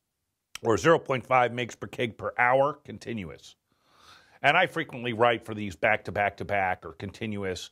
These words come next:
uh, when I'm faced with a child who's, um, pulling hard and, and looking sick. What about magnesium sulfate? I was happy to see that they, uh, went for it here.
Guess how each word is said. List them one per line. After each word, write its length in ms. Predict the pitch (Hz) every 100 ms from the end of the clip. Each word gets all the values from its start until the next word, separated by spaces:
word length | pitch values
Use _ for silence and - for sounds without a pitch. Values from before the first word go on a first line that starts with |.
| _ _ _ _
uh, 200 | 101 98
when 160 | 92 92
I'm 100 | 85
faced 320 | 107 92 -
with 120 | 85
a 40 |
child 480 | 85 - 90 82 82 82
who's, 420 | 87 82 80 - _ _ _ _ -
um, 220 | 104 87 -
pulling 260 | 120 98
hard 420 | 87 95 90 87
and, 300 | 85 80 80 -
and 240 | 92 85
looking 240 | 87 - 78
sick. 300 | - - - _ _ _ _ _ _ _ _ _ _ _ _ _ _ _ _ _ _ - - - - -
What 140 | 139 170
about 260 | 147 139
magnesium 560 | 135 131 127 147 117 110
sulfate? 540 | - 185 - 190 185 -
I 120 | 123
was 200 | 117 95
happy 340 | - 143 139
to 80 | 113
see 320 | 107 151 156
that 280 | 135 113 107
they, 420 | 123 117 113 110
uh, 240 | 107 104 101
went 240 | 113 151
for 240 | - 165 160
it 80 |
here. 320 | 143 160 175